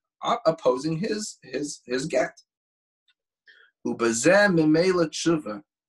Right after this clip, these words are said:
And this is in itself a response. Al shekosvu she'ein shum chacham mechachma Yisrael mibifnim yoyser mehem shekiblu gviyas eidos bazeh.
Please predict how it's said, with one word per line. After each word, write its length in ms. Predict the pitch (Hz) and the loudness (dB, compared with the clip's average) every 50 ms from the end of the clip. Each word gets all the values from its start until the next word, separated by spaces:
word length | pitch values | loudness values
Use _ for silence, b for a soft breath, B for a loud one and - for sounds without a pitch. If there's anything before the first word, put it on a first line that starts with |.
| - | -10
And 160 | 104 104 107 135 | -8 -6 -2 -2
this 220 | 160 170 - - | -2 -2 -2 -6
is 140 | 135 120 123 | -10 -8 -8
in 100 | 120 113 | -8 -10
itself 480 | 107 - - - - 175 170 165 160 | -8 -8 -8 -4 -2 0 0 0 -2
a 80 | 131 120 | -4 -6
response. 680 | 113 110 - - - - - 147 127 113 - - - - | -6 -6 -6 -8 -8 -6 -4 -4 -4 -4 -6 -10 -14 -10
Al 120 | - 113 113 | -10 -8 -8
shekosvu 680 | - - 117 - - - 175 196 196 - - 220 202 | -6 -8 -10 -8 -6 -4 -4 -2 -4 -4 -6 -6 -6
she'ein 460 | 202 - - 170 - - 180 190 214 202 | -6 -4 -4 -6 -4 -2 -2 -2 -2 -2
shum 260 | - - 196 180 170 | -4 -4 -4 -4 -6
chacham 500 | 165 - 180 180 175 165 147 151 147 147 | -6 0 0 0 0 0 -6 -8 -8 -8
mechachma 640 | 131 131 - - 165 175 170 - 170 170 165 151 147 | -8 -10 -6 -2 -2 -2 0 -2 -4 -4 -4 -2 -4
Yisrael 480 | 147 - - - 160 165 160 160 151 | -6 -6 -6 0 0 2 2 2 0
mibifnim 600 | 151 143 135 135 131 - - 170 170 156 151 147 | -2 -4 -6 -8 -8 -6 -4 -2 0 0 2 4
yoyser 440 | 156 170 190 202 196 - - 180 180 | 4 4 4 2 -2 -4 -4 -4 -2
mehem 400 | 165 156 147 139 139 151 165 175 | -2 -2 -4 -4 -4 -4 -6 -6
shekiblu 460 | 170 - 165 - 160 160 165 160 151 | -6 -10 -12 -8 -8 -6 -6 -6 -6
gviyas 260 | 147 151 151 147 135 | -4 -4 -4 -4 -4
eidos 220 | 135 135 135 - 107 | -6 -10 -10 -12 -14
bazeh. 220 | 113 110 107 160 | -14 -16 -16 -18